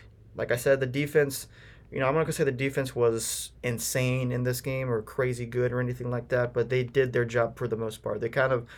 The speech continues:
had their moments where they did fall apart. But, um, you know, especially in the second half, in the third quarter and most of the four-, fourth quarter, they were getting the Eagles off the field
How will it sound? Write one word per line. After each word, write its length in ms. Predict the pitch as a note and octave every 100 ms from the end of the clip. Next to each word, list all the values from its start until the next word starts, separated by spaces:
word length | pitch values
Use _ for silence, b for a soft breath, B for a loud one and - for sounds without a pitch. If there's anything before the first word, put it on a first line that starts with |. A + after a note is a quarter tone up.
| B
had 180 | - C3+
their 100 | C3
moments 320 | B2+ B2 A#2+
where 60 | B2
they 80 | A#2
did 160 | A#2
fall 180 | - A#2+
apart. 460 | A#2 C3 A#2 A#2 - - - - - - - - - - -
But, 320 | - B2+ B2 A#2+
um, 380 | A#2+ A#2 A#2 b b b b b b -
you 100 | -
know, 140 | B2
especially 320 | A#2 A#2+ D3+ D#3+
in 60 |
the 60 | B2
second 280 | C3 B2 B2+
half, 500 | B2 A#2 A2 - -
in 80 | -
the 60 | A2+
third 260 | - B2
quarter 400 | - B2 B2 A#2+
and 180 | A#2 B2 - A#2 B2 -
most 280 | B2+ B2 B2
of 60 |
the 60 | A#2
four-, 200 | - A#2+
fourth 280 | - B2+ B2
quarter, 220 | A#2+ A#2
they 140 | A#2
were 140 | D3+ F3+
getting 240 | D#3 D#3
the 80 | C3
Eagles 260 | C3 B2 A#2
off 140 | A#2
the 60 | A#2+
field 360 | - A2+ G#2+